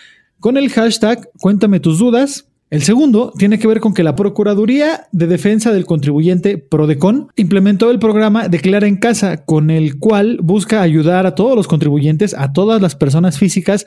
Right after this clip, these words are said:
a preparar justamente esta cuestión del cumplimiento del pago de los impuestos. Así que... Si todavía no empiezan, échenle un ojito a la página de prodecon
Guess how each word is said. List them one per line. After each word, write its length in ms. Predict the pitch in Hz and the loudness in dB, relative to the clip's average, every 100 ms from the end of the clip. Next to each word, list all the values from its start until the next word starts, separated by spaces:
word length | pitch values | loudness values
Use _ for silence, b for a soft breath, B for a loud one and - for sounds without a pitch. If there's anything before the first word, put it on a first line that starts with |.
| B | B
a 120 | 143 | -2
preparar 380 | 170 165 170 202 | 0 0 0 0
justamente 880 | 240 - 208 226 220 233 240 226 - _ | -2 0 0 0 0 0 0 -4 -10 _
esta 720 | - 185 165 202 180 165 147 135 | -2 0 0 0 0 0 0 0
cuestión 420 | 143 170 196 190 190 | 0 0 0 2 2
del 180 | 165 | 0
cumplimiento 500 | 156 147 160 185 180 | -2 0 0 0 0
del 140 | 160 139 | 0 0
pago 200 | 175 185 | 0 2
de 80 | 160 | 0
los 180 | 139 | 0
impuestos. 520 | 143 139 156 139 143 143 | 0 0 0 0 0 0
Así 240 | 151 175 | 0 0
que... 300 | 208 165 139 B B B B - | 0 0 -2 B B B B -12
Si 120 | 135 | -4
todavía 320 | 170 190 196 | 0 2 2
no 80 | 196 | 2
empiezan, 500 | 190 226 196 226 226 | 2 0 0 0 -2
échenle 400 | 180 175 180 165 | -2 0 0 2
un 160 | 175 185 | 2 0
ojito 260 | 180 190 | 0 0
a 40 | 170 | 0
la 100 | 143 | 0
página 320 | 170 180 147 | -2 0 0
de 80 | 135 | -2
prodecon 580 | 139 135 139 196 302 | 0 0 0 0 -2